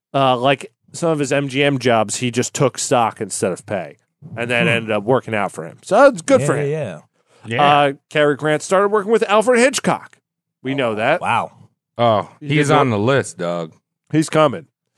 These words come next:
Speaker 1: He's
Speaker 3: Yeah,
Speaker 1: definitely
Speaker 3: he's
Speaker 1: coming. I don't
Speaker 3: coming.
Speaker 1: wanna bring up too much about them, but they got along really well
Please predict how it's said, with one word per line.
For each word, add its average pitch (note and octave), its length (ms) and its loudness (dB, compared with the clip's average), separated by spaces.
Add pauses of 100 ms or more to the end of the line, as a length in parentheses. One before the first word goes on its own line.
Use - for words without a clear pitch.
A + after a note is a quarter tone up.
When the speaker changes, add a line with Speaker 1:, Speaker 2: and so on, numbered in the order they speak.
(180)
Speaker 1:
He's D#3 100 -2
Speaker 3:
Yeah, G3 120 6
Speaker 1:
definitely F3 160 2
Speaker 3:
he's - 60 -4
Speaker 1:
coming. A#2+ 200 2
I - 40 2
don't D3 60 6
Speaker 3:
coming. F#3 100 6
Speaker 1:
wanna G3+ 120 6
bring F3+ 160 4
up E3+ 120 2
too E3+ 180 0
much D#3+ 240 2
about C#3+ 260 2
them, B2 140 -2
but B2 120 -6
they D#3 100 0
got F3+ 180 2
along D#3+ 320 2
really B2+ 240 2
well A2 460 0